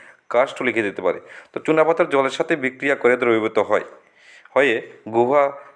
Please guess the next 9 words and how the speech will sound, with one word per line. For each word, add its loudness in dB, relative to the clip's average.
স্টেলাকাইট 0
ও 0
স্টেলাগামাইট 0
তৈরি 4
করে, 2
যা 2
কার্স্ট -2
ভূমিরূপ 2
হিসেবে 0